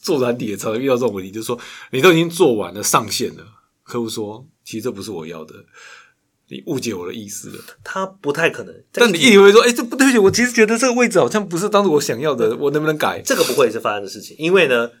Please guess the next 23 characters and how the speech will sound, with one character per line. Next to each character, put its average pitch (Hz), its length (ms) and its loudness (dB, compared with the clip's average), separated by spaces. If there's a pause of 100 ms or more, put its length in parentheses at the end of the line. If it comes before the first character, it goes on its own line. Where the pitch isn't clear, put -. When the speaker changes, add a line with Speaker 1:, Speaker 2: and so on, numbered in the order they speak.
(100)
Speaker 2:
你 117 220 -10 (160)
像 160 180 -2
那 147 60 -6
E 139 100 -6
V 135 160 -10
T 131 140 -10
的 117 100 -2
时 104 120 -8
候， 98 200 -8
你 90 60 -20
就 123 100 -2
会 131 60 2
把 95 240 -12
这 90 100 -18
个 95 80 -14
东 104 100 -8
西 110 60 -10
组 104 220 -14
好 95 120 -18
送 - 180 -16
给 92 80 -12
客 196 200 -12
户， - 240 -20